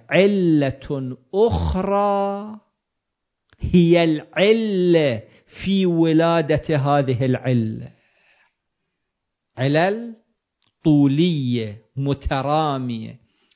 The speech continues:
كل علة لاحقة تستند إلى العلة السابقة. إحنا نقبل هذه العلة اللي ذكرها الشيخ الطوسي،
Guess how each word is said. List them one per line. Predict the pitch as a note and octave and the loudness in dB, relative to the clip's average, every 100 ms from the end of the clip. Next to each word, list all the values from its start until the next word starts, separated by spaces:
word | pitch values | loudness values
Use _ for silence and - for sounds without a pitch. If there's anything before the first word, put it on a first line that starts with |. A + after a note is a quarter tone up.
| _ | _
كل | - F3 E3 D#3 | -4 -2 -2 -4
علة | D#3 - G#3+ G#3+ F3 C#3+ - C#3 | -6 -2 -2 0 -2 -2 -4 -8
لاحقة | B2+ B2 C#3+ G3+ G#3+ - D#3+ - D#3 F3 F#3 - _ _ | -6 -4 -2 2 0 0 -2 0 -2 0 -6 -16 _ _
تستند | - B2+ - _ E3+ E3 C3 A#2+ | 0 0 -4 _ 0 0 -2 -4
إلى | A#2+ D3+ C3 | -2 0 0
العلة | A2 - D#3 F#3 F#3+ F#3 - G#3+ | -4 0 2 4 2 2 4 2
السابقة. | B3 B3+ - - - A#2 G#2+ - - - - _ _ - _ F#3+ | 2 -6 -12 -20 -4 -2 -2 -8 -20 -20 -20 _ _ -20 _ -4
إحنا | F#3+ G#3+ | -4 -4
نقبل | A#3 A#3 F#3+ | -6 -4 -6
هذه | D#3+ D#3+ C#3+ | -4 -6 -8
العلة | C#3 C3+ D#3 D3+ | -12 -6 -4 -4
اللي | C3 B2 | -4 -4
ذكرها | A#2 A#2 C3+ C#3 C#3 | -6 -6 -4 -4 -6
الشيخ | B2+ - A#2+ A#2 | -8 -8 -6 -6
الطوسي، | - - A2 - | -10 -16 -16 -18